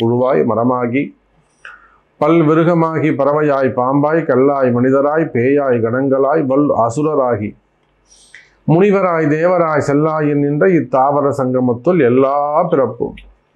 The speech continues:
அப்ப இந்த பூமியில இருக்கக்கூடிய புல், பூண்டு,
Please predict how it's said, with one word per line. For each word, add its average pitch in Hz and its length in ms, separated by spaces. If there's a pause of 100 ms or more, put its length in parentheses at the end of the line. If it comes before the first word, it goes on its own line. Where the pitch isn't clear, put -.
(1040)
அப்ப 196 160
இந்த 165 120
பூமியில 185 340
இருக்கக்கூடிய 160 600
புல், 175 240
பூண்டு, 165 240